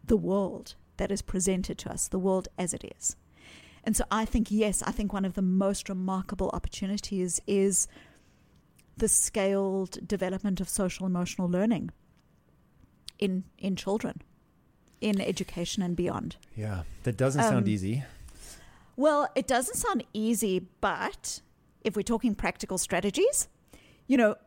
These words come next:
Speaker 1: why, you, you said to me, like, why is it that people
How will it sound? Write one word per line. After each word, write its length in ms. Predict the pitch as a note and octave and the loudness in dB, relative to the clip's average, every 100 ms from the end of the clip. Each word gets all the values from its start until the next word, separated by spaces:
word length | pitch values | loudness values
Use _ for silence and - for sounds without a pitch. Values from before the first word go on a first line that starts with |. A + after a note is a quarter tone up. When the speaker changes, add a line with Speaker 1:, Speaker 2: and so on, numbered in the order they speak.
| _ | _
Speaker 1:
why, 840 | F#3+ G3 G3 G3 G3 G#3 A#3+ C4 - | -8 -4 2 6 6 6 6 4 2
you, 240 | F#3+ G3+ - | 2 0 0
you 200 | F#3+ G3+ | 2 4
said 240 | - A#3+ | 4 4
to 120 | - | 2
me, 100 | A3 | -2
like, 160 | G3 F3+ | 0 -2
why 920 | F#3 F3 E3+ F3+ F#3 G#3 A3+ A3+ A3 - | -4 -4 -2 2 4 4 4 2 0 0
is 180 | F#3+ F3 | -2 -2
it 140 | F3+ | -4
that 100 | F3+ - _ _ - | -8 -12 _ _ -8
people 600 | - G3 F#3+ F#3 F#3 | -6 -2 0 2 0